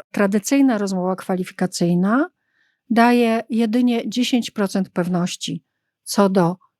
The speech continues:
postaw pracownika i jego wartości. Dzisiaj o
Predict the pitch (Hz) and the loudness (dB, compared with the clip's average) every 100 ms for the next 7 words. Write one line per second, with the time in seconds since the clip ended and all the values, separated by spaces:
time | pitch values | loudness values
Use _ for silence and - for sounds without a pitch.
0 | _ - 202 - - 180 - _ _ _ | _ 2 2 2 -2 -2 -2 _ _ _
1 | _ - 190 - 180 190 185 185 170 175 | _ -2 -2 0 0 0 0 -2 -4 -4
2 | _ _ _ _ _ - 202 175 165 170 | _ _ _ _ _ 0 4 2 2 0
3 | 165 - _ _ _ 202 196 185 - 180 | -2 -6 _ _ _ 0 0 0 -2 -2
4 | - - - _ _ _ _ - _ _ | -6 -8 -14 _ _ _ _ -20 _ _
5 | _ _ _ _ _ - 233 294 269 233 | _ _ _ _ _ 0 2 4 4 2
6 | 226 190 180 | 0 0 0